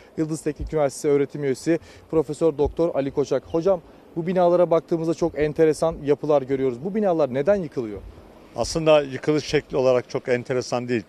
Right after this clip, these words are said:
Speaker 2: ki ama farklılıklar var tabii yıkımlarında. Bir kere bölgede,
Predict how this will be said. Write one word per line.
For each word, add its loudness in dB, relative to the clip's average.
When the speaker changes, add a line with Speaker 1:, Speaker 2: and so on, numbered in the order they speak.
Speaker 2:
ki -4
ama 0
farklılıklar 0
var -2
tabii -10
yıkımlarında. -8
Bir -20
kere 0
bölgede, 2